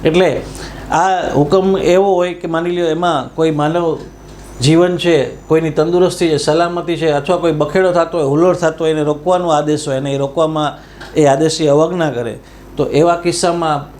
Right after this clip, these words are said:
સજાની જોગવાઈ છે એ વધારવામાં આવી છે.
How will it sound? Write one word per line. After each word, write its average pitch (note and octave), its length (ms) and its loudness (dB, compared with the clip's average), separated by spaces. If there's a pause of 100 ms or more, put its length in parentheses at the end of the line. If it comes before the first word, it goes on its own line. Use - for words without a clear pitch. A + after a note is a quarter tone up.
(200)
સજાની E3 520 2
જોગવાઈ D#3 420 2
છે E3 180 0 (520)
એ D3 360 2
વધારવામાં D#3+ 600 2
આવી E3 160 0
છે. E3+ 160 -6